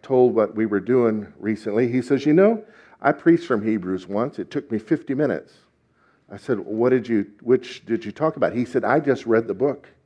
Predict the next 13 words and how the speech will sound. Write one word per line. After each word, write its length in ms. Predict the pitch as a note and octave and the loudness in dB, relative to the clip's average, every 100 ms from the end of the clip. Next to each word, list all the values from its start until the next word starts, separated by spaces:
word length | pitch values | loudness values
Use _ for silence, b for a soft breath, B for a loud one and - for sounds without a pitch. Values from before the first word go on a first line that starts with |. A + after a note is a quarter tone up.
| _ _ _ _ D#3 _ _ _ _ _ _ _ _ _ _ _ | _ _ _ _ _ _ _ _ _ _ _ _ _ _ _ _
It 180 | A2+ B2 | 0 0
reads 640 | F#2+ G#2+ C3+ D#3+ C3 A2 | -2 0 4 4 2 0
like 240 | A#2+ A#2 A#2 | 0 2 -2
a 60 | |
sermon, 520 | - D3 C#3 G#2+ A2 A2 - | -4 0 0 0 -4 -10 -14
and 200 | G2+ F#2+ | -8 -8
in 60 | F#2+ | -2
fifty 340 | C#3+ D3 C#3 | -2 0 0
minutes 340 | E3 C3 A2+ | 2 2 2
I 120 | A#2 G#2 | 2 2
was 300 | G2+ G#2 G#2 | 2 0 0
<laughs> 20 | |
done. 520 | C#3 - A#2+ D#2 | -2 0 -2 -2